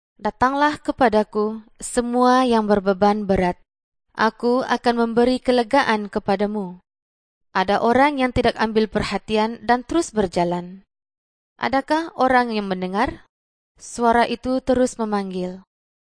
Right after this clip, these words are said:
"Keluarlah dari antara mereka itu. Jangan menyentuh perkara-perkara yang najis. Saya akan menerima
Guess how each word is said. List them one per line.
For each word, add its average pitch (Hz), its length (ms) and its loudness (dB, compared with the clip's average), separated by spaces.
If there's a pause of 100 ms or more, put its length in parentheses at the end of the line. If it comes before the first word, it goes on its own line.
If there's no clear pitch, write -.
(120)
"Keluarlah 269 880 0
dari 233 240 2
antara 214 400 2
mereka 208 400 0
itu. 190 480 -6 (480)
Jangan 247 480 0
menyentuh 262 640 0
perkara-perkara 233 960 2
yang 185 240 -2
najis. 180 560 -8 (800)
Saya 208 500 2
akan 240 400 -2
menerima 220 380 0